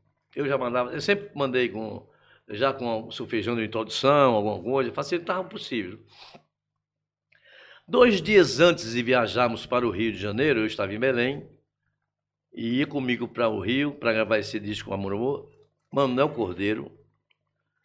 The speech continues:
Saudoso Barata, Neca e Sajica.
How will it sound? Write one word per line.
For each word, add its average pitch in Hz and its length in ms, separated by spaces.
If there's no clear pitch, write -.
Saudoso 131 600
Barata, 107 640
Neca 170 720
e 160 100
Sajica. 110 600